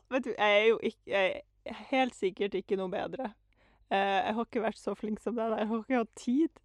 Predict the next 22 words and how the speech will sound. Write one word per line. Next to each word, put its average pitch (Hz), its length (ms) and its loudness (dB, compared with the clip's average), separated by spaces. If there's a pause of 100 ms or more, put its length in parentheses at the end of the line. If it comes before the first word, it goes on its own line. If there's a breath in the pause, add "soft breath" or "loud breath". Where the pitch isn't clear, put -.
til 240 220 -2
å - 80 0
telle 208 340 -2
overalt 175 640 -2
helt 190 180 -6
sånn 175 160 -6
nøyaktig. 175 380 -6 (640 soft breath)
Men 240 140 0
jeg 247 100 2
kan 254 160 0
si 262 220 -2
at 247 160 0
jeg - 160 -2
har 240 160 0
sortert 226 480 -6
i 233 80 -2
sånne 226 280 -2
bunker 220 560 -8
som 247 200 -4
ligger 226 240 -2
på 220 80 -10
bordet. 233 380 0